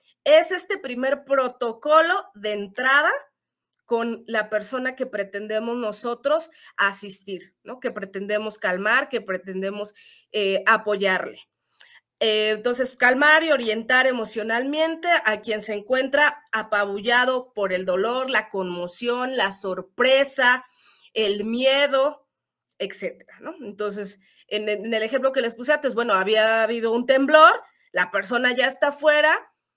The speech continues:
ajá, pero aún así está en un estado este, complicado,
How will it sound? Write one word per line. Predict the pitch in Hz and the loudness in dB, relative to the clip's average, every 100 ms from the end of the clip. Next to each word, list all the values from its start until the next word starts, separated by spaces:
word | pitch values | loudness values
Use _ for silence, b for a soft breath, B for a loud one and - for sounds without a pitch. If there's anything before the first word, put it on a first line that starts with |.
| _ _ | _ _
ajá, | - 190 220 269 | -16 -6 -4 4
pero | 294 285 302 320 320 | 6 8 8 8 6
aún | 226 226 254 | 2 2 -2
así | 254 262 | -4 -4
está | 262 262 240 | -6 -2 -2
en | 247 | -2
un | 254 | -4
estado | 254 254 - 285 285 320 480 _ _ _ _ _ _ _ - | -4 -2 4 4 4 0 -6 _ _ _ _ _ _ _ -12
este, | 185 185 185 - 196 190 185 | -8 -8 -10 -8 -6 -6 -4
complicado, | 233 208 220 220 277 277 277 320 480 | -4 -4 -10 -4 2 4 4 2 -4